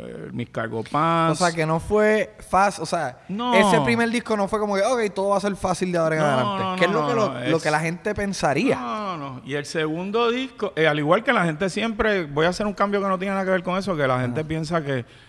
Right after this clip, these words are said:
Speaker 1: o sea, no, "Oh, pues ese es chévere, pero el papá, porque él es un pendejo, o yo esto y aquello y lo otro".
Speaker 2: Mm.
Speaker 1: Que muchas veces, pues, yo vi a mi papá encojonarse y, y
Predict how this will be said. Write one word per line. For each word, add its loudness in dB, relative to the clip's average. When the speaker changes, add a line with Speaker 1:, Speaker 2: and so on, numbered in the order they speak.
Speaker 1:
o -20
sea, -2
no, -12
"Oh, -6
pues 2
ese -2
es -8
chévere, 2
pero 2
el 0
papá, 6
porque 2
él 4
es 2
un -2
pendejo, 2
o 0
yo 2
esto 0
y 6
aquello 2
y 4
lo 4
otro". 2
Speaker 2:
Mm. -12
Speaker 1:
Que -2
muchas 0
veces, 0
pues, -2
yo -2
vi -2
a 0
mi -2
papá -2
encojonarse -6
y, -6
y -6